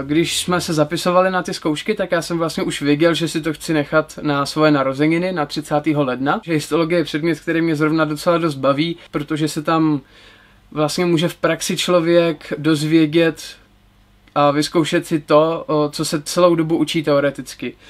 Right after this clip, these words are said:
Docela dost dlouho jsem třeba koukal do různých učebnic, kde jsou obrázky hezky nakreslený, ilustrovaný,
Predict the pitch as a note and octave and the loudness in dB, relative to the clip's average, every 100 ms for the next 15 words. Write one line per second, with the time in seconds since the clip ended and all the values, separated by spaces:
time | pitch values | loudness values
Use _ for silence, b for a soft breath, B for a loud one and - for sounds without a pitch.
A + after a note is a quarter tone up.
0 | B D#3+ D#3 F3+ F3+ F3+ D3+ D3 D3 D#3 | B -2 4 4 4 2 -2 0 4 4
1 | D#3 E3 E3+ E3 D3 D3+ D3 D3+ D#3 D3 | 2 0 0 -2 0 0 0 0 2 2
2 | D3+ D3 D#3+ - - D#3 D3+ D#3+ D3 D3 | 2 2 0 -2 0 0 2 0 0 -2
3 | D3 D3+ - C#3+ D#3 D3+ D3+ - D#3 D3+ | 0 0 0 2 4 2 0 -4 -4 -4
4 | B B E3+ D3+ D#3 D3 D3 E3+ D3+ E3 | B B -4 0 2 2 2 -2 0 0
5 | D#3+ D#3 D3+ D#3 D3 E3 D#3 D3+ C#3+ C#3+ | 2 2 2 0 0 0 2 4 2 0